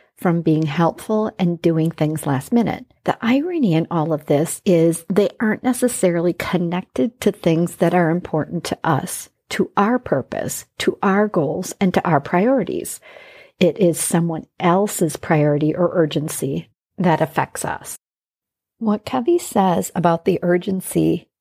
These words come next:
addiction and that experience is that it does create predictable, reliable sensations in us.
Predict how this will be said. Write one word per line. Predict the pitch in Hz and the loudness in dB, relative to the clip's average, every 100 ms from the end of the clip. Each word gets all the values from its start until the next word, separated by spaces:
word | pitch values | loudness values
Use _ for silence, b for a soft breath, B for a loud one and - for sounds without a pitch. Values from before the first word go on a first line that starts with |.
| - | -4
addiction | 156 165 - - - 175 240 - _ _ - | -2 -2 -4 -8 -6 -2 -2 -4 _ _ -2
and | 196 175 | 0 2
that | 165 165 - | 0 -2 -4
experience | - - - 190 196 202 156 180 - - | -6 -6 0 2 4 4 2 0 -6 -2
is | 170 175 175 - | 2 4 2 -2
that | 185 - | -4 0
it | 214 - | 0 2
does | 180 233 349 | 2 2 0
create | - 214 170 175 | -2 2 2 0
predictable, | - 170 - 170 - 196 214 220 | -6 -8 -6 -8 -6 -2 0 0
reliable | 233 185 175 156 170 175 185 | 0 0 2 0 -2 -2 -4
sensations | - 156 147 - 151 147 156 170 | -4 -8 -6 -4 -4 -6 -10 -10
in | - 135 | -10 -10
us. | 92 185 - | -10 -12 -14